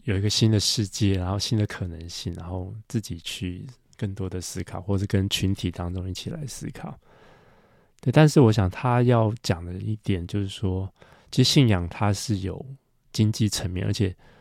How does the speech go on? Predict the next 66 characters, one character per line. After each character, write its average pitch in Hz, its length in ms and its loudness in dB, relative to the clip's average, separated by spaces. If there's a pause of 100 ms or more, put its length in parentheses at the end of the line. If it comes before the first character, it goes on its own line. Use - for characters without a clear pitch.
(320)
跟 107 140 4
上 123 220 6
帝 113 100 4
好 85 140 0
像 92 180 2
很 85 140 -4
在 95 320 2
乎， 95 460 -4 (760)
就 110 300 2
你 101 60 4
刚 110 140 4
刚 113 100 6
讲 87 200 0
那 98 80 -2
个 107 100 -2
敬 101 300 0
拜， 95 280 0
其 - 140 -8
实 98 340 -6 (180)
跟 101 200 2
经 104 240 2
济 98 200 0
生 95 280 -2
活 87 260 -8 (120)
不 - 120 -6
是， 98 360 -2 (460)
不 - 80 2
能 92 160 0
够 101 120 -2
切 - 400 -4
割 87 200 -6
的 104 120 -12
嘛， 127 200 -12
吼。 156 140 -10 (520)
那 120 100 0
我 98 60 0
们 95 80 -4
今 107 120 -4
天 107 120 2
很 90 120 -4
容 87 220 -6
易 107 80 0
就 98 160 -6
可 - 160 -8
以 98 60 -4
把 92 160 -8
它 92 100 -12
切 - 260 -6
成 90 220 -10
两， - 160 -12 (520)
两 90 180 -6
部 - 180 -10
分。 - 260 -10 (200)
你 113 160 -4
刚 113 100 -2
刚 113 100 0
讲 92 140 -4
到 101 160 -6
说， 104 160 -2
我 98 100 -2
们 87 280 -6
好 90 180 -8
像 104 220 -2
在 101 200 -6
一 98 140 -8
种， 85 320 -12